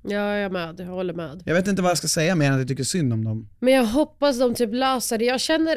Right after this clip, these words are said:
Speaker 1: ändå lite mer hopp för Katja och Kristoffer. Alltså,
Speaker 2: Mm.
Speaker 1: jag känner, de är ju mycket, ändå lite
Speaker 2: De pussas lite mer och
Speaker 1: Ja,
Speaker 2: sådär.
Speaker 1: lite så här, det känns som att Katja försöker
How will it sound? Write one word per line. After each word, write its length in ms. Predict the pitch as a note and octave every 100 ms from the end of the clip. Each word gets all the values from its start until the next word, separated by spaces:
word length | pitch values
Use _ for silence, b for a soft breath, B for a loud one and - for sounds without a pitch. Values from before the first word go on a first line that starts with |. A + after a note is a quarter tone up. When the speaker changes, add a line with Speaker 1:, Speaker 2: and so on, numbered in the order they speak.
| -
Speaker 1:
ändå 580 | B3+ B3+ B3 C4 B3+ - -
lite 480 | C4 B3+ C4+ - D4
mer 320 | C#4+ A3+ G#3+
hopp 540 | - - D4 - - - -
för 540 | A3 G3+ G3 F#3+ F#3+ F3+ b b
Katja 400 | - A3+ - -
och 100 | G3
Kristoffer. 960 | - G#3+ - C#4+ - - D#2 - G#3+ A#3 - _ b b b
Alltså, 180 | E3 G3+
Speaker 2:
Mm. 20 |
Speaker 1:
jag 100 | B3
känner, 280 | C4 B3 A#3
de 440 | A3 C4 C#4+ C4+
är 40 | B3
ju 100 | A#3
mycket, 240 | A3+ -
ändå 240 | G#3+ G#3
lite 240 | G#3 G#3 E3
Speaker 2:
De 120 | G#3
pussas 400 | F3 D3+ E3 -
lite 240 | B2 -
mer 240 | A#2+ A#2+ A#2
och 80 | B3
Speaker 1:
Ja, 240 | C4+ C4+
Speaker 2:
sådär. 100 | B3+
Speaker 1:
lite 360 | B3+ B3 - A#3
så 140 | -
här, 300 | A3 G#3 G#3 - _ -
det 180 | G#3 G#3+
känns 300 | B3+ A#3 G#3+
som 80 | A3+
att 80 | G#3
Katja 320 | G3+ F#3+ G#3+
försöker 1120 | - - - D4+ A#3 G3+ - A#2 A#2+ A3